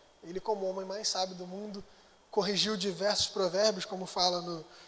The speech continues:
versículo antes, ponderou, examinou, deve ter escrito muito, se cansado muito, dedicou muito tempo da sua vida a isso.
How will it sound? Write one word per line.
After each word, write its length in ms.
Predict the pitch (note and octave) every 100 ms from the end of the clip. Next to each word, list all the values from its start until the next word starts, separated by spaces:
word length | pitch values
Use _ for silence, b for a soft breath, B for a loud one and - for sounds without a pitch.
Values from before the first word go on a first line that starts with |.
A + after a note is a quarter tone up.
| B B
versículo 600 | E3+ F3 D#3+ F#3+ G3+ F3+
antes, 320 | F#3 G3+ -
ponderou, 440 | - G3+ G3 G3+ G3+
examinou, 500 | G3 F#3+ F#3 F#3+ G3
deve 220 | F#3 F#3
ter 100 | G3+
escrito 400 | F#3 G#3+ G3 F#3+
muito, 220 | F#3 F#3+
se 100 | -
cansado 500 | - F#3 - G#3 F#3
muito, 240 | G3 G#3 - B B
dedicou 340 | F#3+ F3 B3 A3
muito 280 | A3+ C4
tempo 220 | - A3+ G3
da 120 | G3+
sua 200 | A3+ G3+
vida 220 | F#3 A3
a 60 | A3
isso. 400 | F#3+ - -